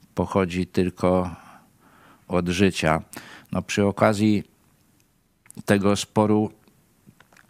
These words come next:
e, powstała taka, e, postawa wśród, e, kaznodziei chrześcijańskich, którą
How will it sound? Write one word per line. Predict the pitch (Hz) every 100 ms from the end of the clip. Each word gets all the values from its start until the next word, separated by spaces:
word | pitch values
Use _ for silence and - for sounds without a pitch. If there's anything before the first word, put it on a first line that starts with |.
| _ - -
e, | 85 87 90 87 85 82 -
powstała | 90 - 101 98 98
taka, | - 92 98 92 92 82 - -
e, | - 90 90 90 85 120 113 120 110 92 90 _ _
postawa | - 92 - 107 95 85 80 78
wśród, | - 82 82 - - - - - _ _ - - - - _ _ - - _ _ - 87
e, | 82 82 73 - -
kaznodziei | 90 85 87 85 92 90 87 85 82 - - 117
chrześcijańskich, | - 92 87 - 92 87 - - 92 -
którą | 90 87 87